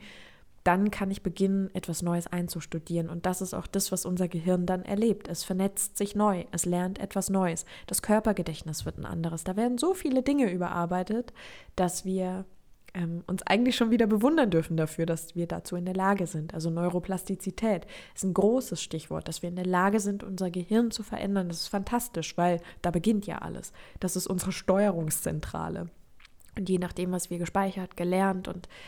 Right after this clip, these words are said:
erfahren haben, sind da einfach viele alte Muster und wir denken, "Na ja, jetzt bin ich heute erwachsen", aber wir laufen mit einem inneren Kind durch die Gegend und machen eigentlich genau das, was wir in unserer Kindheit eigentlich gelernt haben. Und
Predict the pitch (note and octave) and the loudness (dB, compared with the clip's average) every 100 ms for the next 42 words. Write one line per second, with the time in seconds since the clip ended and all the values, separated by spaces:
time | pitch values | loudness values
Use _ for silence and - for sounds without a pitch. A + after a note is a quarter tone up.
0 | - - F#3 G#3+ A3 A3+ F#3 F3+ F#3 F3+ | -10 -4 2 4 6 4 2 2 2 0
1 | F#3 F#3+ F#3+ F#3+ F#3 - B3 B3+ G#3 G3 | -2 -2 -2 0 -2 0 2 4 4 2
2 | G3 G3+ G#3+ - G3+ A3 G3 F#3 F#3+ F3+ | 4 4 4 4 2 2 0 0 0 0
3 | F3+ E3+ E3+ A3 G#3 F3+ F#3+ F#3 F3+ F3+ | -2 0 4 4 4 0 -4 -2 -2 -2
4 | - F3+ G3 - A#3+ C4 - F#3 F#3 F#3 | -2 -2 -2 -2 -4 -4 0 2 2 4
5 | F#3 G#3 A3+ A3+ G#3 G3+ F#3 - G#3 G#3 | 4 4 2 -2 -2 -2 -4 0 2 2
6 | G3+ - A3 A3 G#3 - G3 - - - | 0 0 -2 0 -4 -2 -6 -6 -20 -20
7 | - B3 A#3+ G3+ D3 - F3 F3+ - - | -2 4 4 4 -2 -4 -6 -8 -12 -16
8 | - - G3+ A3 F#3 F#3+ F#3+ F#3+ F#3+ F3+ | -6 0 2 2 2 2 0 0 -2 -2
9 | F3+ F#3 - E3+ - F3 F3+ F3 F3 - | -2 -4 -6 -8 -6 -8 -8 -8 -8 -2
10 | G3+ G3+ F3+ - F3 F3 - E3+ F3 E3+ | -2 -2 -6 -8 -8 -8 -6 -4 -2 -4
11 | - D#3+ E3 E3+ E3+ | -6 -10 -10 -10 -10